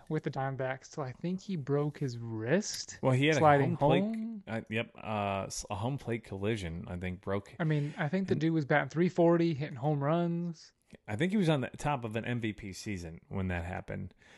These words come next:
Speaker 2: And then he, he came back, and I think he hurt himself slipping on home plate or something
Speaker 1: He's
Speaker 2: like that.
Speaker 1: never been the same. No, he's never been healthy since. And so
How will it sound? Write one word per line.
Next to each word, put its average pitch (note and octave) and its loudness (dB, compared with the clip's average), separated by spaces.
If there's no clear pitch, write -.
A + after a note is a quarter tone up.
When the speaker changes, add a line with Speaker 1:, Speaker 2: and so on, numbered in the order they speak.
Speaker 2:
And G#2+ 0
then A2 2
he, B2 -2
he A#2+ -2
came C3+ -4
back, C#3 -2
and A2+ -2
I G#2+ -2
think F3 -2
he C3+ 0
hurt A#2 0
himself C3 0
slipping C3 -4
on G#2+ -2
home G#2+ 0
plate - -4
or A2 -2
something G2+ -4
Speaker 1:
He's F#2+ 0
Speaker 2:
like C#3 -2
that. C3+ -6
Speaker 1:
never B2+ -2
been C#3 -2
the C#3 -4
same. A#2 -8
No, C3+ -8
he's D#3 -6
never D3 -2
been C#3+ -6
healthy B2 -6
since. A2+ -10
And C#3+ -4
so B2+ -4